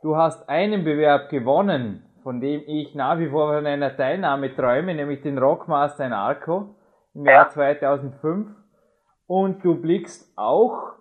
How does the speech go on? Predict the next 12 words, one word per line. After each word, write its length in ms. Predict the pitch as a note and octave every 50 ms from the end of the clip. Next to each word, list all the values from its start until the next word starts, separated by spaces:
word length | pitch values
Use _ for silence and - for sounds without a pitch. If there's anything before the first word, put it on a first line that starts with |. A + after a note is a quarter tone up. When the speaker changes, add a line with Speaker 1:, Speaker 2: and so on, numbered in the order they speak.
| _
Speaker 1:
und 200 | - D3 C#3+ - D3
das 280 | C#3 D#3+ F3 E3+ -
zeichnet 460 | - D#3+ D3+ F3+ F#3 E3+ E3+ E3 E3+ E3+
dich 180 | F3 E3+ E3+
in 120 | E3 D#3 C#3
meinen 340 | A#2+ B2+ D3+ F3+ F3+ D#3+
Augen 300 | C#3+ C#3 D3 D#3 D#3+ D#3
auch 340 | D3 C#3+ D3 D3 D3 - - _ _ _ _ _ _ -
als 420 | A#2+ C3+ D3 C#3+ C#3+ - - _
ganzheitlicher 840 | - C3+ A#2+ D3+ G3 G3+ F#3+ D#3+ D#3+ E3+ E3+ E3+ D#3 - - E3 D3
Athlet 480 | D3 C#3+ - C#3+ C#3 D3+ F3 F3 - - - - G#2
aus, 440 | G#2+ A2 C3+ F#3+ G#3 G#3 - -